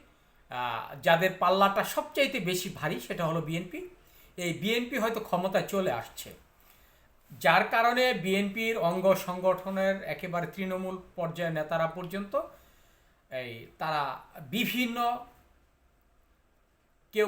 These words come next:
ভালো কাজও করেছে, আবার কেউ অপকর্মের সাথে জড়িত ছিল। এই সব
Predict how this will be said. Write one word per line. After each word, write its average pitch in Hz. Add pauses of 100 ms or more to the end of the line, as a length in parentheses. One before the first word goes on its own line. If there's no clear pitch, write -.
(100)
ভালো 180
কাজও 220
করেছে, -
আবার 175
কেউ 202 (100)
অপকর্মের 185
সাথে 190
জড়িত 147 (100)
ছিল। - (180)
এই 160
সব 214